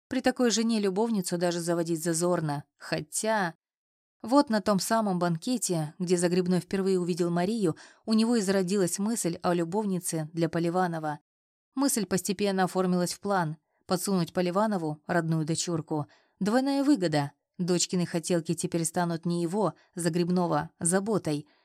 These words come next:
И второе, рано или поздно Маша узнает об измене мужа и уйдёт от него.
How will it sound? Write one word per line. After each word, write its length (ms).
И 140
второе, 680
рано 260
или 140
поздно 540
Маша 320
узнает 460
об 100
измене 380
мужа 440
и 120
уйдёт 360
от 140
него. 380